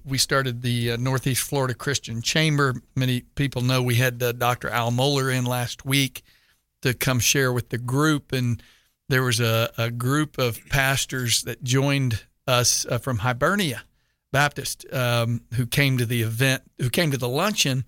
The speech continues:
And I end up meeting a guy. In fact, he's probably listening right now. Brian, I so enjoyed being with you.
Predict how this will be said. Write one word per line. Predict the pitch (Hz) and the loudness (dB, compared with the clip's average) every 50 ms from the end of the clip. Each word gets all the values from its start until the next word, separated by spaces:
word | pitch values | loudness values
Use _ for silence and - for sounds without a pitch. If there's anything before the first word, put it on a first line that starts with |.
| - - - - _ _ _ _ _ _ _ | -8 -18 -20 -20 _ _ _ _ _ _ _
And | 143 143 143 | 0 0 0
I | 139 160 185 226 233 | 0 0 2 2 2
end | 226 202 185 170 | 2 2 2 2
up | 160 151 - | 0 0 0
meeting | 139 139 156 175 190 196 190 160 135 131 | -2 -2 0 0 0 0 0 0 0 0
a | 123 | -2
guy. | 113 113 120 120 117 113 113 113 113 113 123 143 | -2 -2 -2 -2 0 -2 -2 -2 -2 0 0 0
In | 151 156 | -2 0
fact, | - 147 139 - | 0 0 2 2
he's | 208 226 | -2 -2
probably | - - 208 175 143 | 0 2 2 2 2
listening | 135 143 151 139 - - 139 127 123 | 2 0 0 0 0 -2 -2 -2 -2
right | 123 123 120 120 | -2 -4 -2 -2
now. | 123 120 117 117 113 | -2 -2 -2 -2 -2
Brian, | 117 135 131 131 131 127 | 0 0 2 2 2 0
I | 123 117 | 0 0
so | - - - 135 127 | -2 -2 0 0 0
enjoyed | 117 117 117 120 117 120 117 117 123 | -2 -2 -2 -2 -2 -4 -4 -4 -2
being | 127 117 113 113 113 | -2 -2 0 2 2
with | 117 120 110 123 | 2 2 0 -2
you. | 120 120 | -6 -6